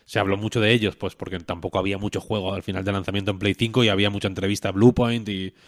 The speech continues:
en Digital Foundry hay una charla súper larga con, con, sobre el remake de Demon's Souls y tal,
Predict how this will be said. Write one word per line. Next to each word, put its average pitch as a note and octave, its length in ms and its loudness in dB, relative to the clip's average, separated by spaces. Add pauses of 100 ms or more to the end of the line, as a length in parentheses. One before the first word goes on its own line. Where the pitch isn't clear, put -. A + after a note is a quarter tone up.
(340)
en G2 120 -6
Digital G2+ 320 0
Foundry G#2 340 2
hay G2+ 100 4
una G2 360 0
charla G2+ 320 0
súper G2+ 280 -2
larga G2+ 340 2
con, F#2+ 380 -6 (800)
con, - 240 -20
sobre A2 240 2
el G#2 60 2
remake G#2+ 420 2
de G2+ 240 2
Demon's G2 340 -4
Souls B2 240 2
y A2 60 0
tal, C#3+ 240 -2